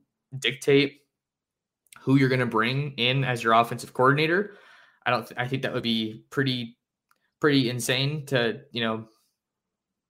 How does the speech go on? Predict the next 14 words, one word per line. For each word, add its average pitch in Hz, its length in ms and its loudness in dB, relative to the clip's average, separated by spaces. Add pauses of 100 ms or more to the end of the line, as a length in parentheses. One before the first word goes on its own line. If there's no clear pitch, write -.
(180)
latch 123 360 0
a 117 100 -4
ma-, 117 560 -4
a 117 100 -4
major 123 380 0
hire 123 400 4
in 120 80 -6
your 113 100 -2
program, 139 560 0
your 113 100 -8
program 147 540 0 (200)
to 117 120 0
one 127 220 -2
recruit. 139 520 0